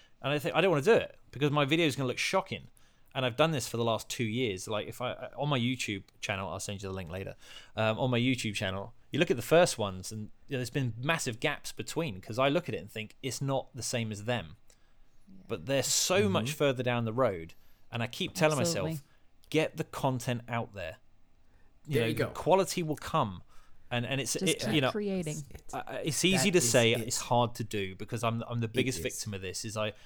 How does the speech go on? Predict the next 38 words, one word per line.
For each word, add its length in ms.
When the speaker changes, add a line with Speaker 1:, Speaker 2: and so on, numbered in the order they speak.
Speaker 1:
I 60
sit 240
in 80
front 180
of 100
it, 200
and 100
there's 160
loads 300
that 80
goes 240
on 80
the 80
scrap 340
table, 380
and 180
I 60
think, 240
"I'm 120
not 160
putting 200
that 180
out 100
there, 120
'cause 160
it's 160
embarrassing. 600
The, 80
the 160
f-, 380
lighting's 500
rubbish," 540
et 80
cetera, 320
et 60
cetera, 280
et 60
cetera. 400